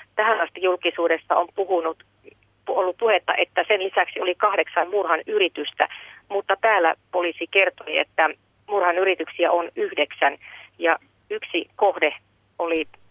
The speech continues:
sellainen, että hän ei saanut vammoja. Tämä epäilty oli mennyt ensin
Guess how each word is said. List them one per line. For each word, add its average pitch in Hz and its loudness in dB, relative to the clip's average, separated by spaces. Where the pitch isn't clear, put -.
sellainen, 185 4
että - 0
hän 196 0
ei 165 2
saanut 165 2
vammoja. 160 2
Tämä 170 4
epäilty 180 2
oli 160 2
mennyt 170 -2
ensin 175 0